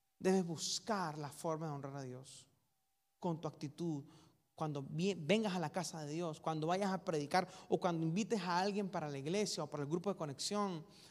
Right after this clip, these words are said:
o para las actividades que vamos a tener en estas semanas o en los próximos meses o en los próximos años, siempre busca la forma de honrar a Dios,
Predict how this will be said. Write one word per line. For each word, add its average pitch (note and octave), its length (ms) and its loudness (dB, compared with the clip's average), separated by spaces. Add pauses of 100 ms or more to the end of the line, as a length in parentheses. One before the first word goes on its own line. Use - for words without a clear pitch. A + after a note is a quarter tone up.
(120)
o - 80 -2
para E3 180 6
las D#3+ 100 2
actividades E3 320 0
que F#3 60 0
vamos E3+ 180 0
a F3 80 -4
tener E3+ 320 0 (420)
en E3+ 140 0
estas F#3 240 0
semanas E3+ 520 0
o C#3+ 120 -4
en C#3 80 -2
los C#3 80 -8
próximos F3+ 340 -6
meses E3+ 480 -6 (360)
o - 100 -6
en - 20 2
los D3+ 80 0
próximos E3+ 420 -4
años, E3 520 -2 (420)
siempre A3 540 0 (1700)
busca G#3 440 2
la E3+ 120 -2
forma G3 360 0
de E3 60 0
honrar D#3 220 -2
a E3 60 0
Dios, D#3 460 -6